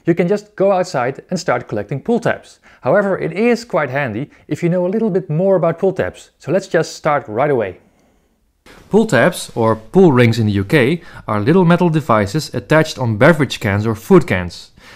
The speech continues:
They are designed to work as a lever to tear off or push away a prepared tear strip in the can.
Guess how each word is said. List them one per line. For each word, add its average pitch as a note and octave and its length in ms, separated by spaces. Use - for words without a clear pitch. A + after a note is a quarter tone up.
They B2+ 100
are D#3 100
designed E3 460
to E3 80
work D3 200
as A#2+ 140
a A2+ 80
lever C#3 440
to A#2 180
tear A#2+ 340
off B2 320
or G2 240
push E3 360
away A2 420
a A#2 80
prepared D#3+ 540
tear F#3+ 200
strip - 420
in A2 140
the G#2+ 80
can. G2+ 460